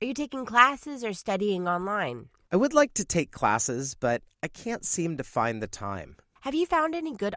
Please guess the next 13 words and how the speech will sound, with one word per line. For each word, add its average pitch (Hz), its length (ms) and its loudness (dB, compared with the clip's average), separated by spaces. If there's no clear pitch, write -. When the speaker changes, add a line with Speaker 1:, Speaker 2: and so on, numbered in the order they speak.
Speaker 1:
online 190 400 -2
tutorials 165 640 -4
then? 349 300 -2
Speaker 2:
Yeah, 247 360 4
there 254 160 6
are 262 180 6
a 262 60 4
few 196 200 0
programs 135 580 4
that 117 100 0
I've 110 160 2
checked - 300 -4
out. 87 320 -2